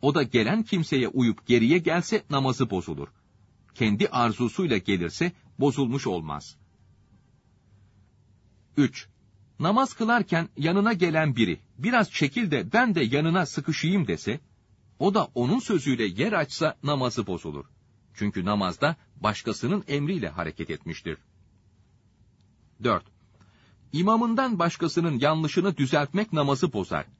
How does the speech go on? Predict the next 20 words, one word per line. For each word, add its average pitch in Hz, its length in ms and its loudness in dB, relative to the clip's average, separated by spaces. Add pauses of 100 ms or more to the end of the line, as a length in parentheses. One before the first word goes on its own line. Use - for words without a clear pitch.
(600)
Mesela 123 440 0
başka 110 360 0
birisi 131 360 0 (200)
Kur'an-ı 165 360 2
Kerim 185 280 -2
okurken 135 600 -2
yanlış 117 400 0
okusa, 95 400 -6 (520)
namaz 151 320 2
kılan 175 360 2
da 104 140 -2 (280)
kelimenin 180 540 4
doğrusunu 151 500 2
söylese 110 500 0
namazı 135 400 0
bozulur. 78 360 -4 (800)
Çünkü 110 340 0 (320)
kendi 107 320 0
imamından 123 680 0
başkasına 117 540 -2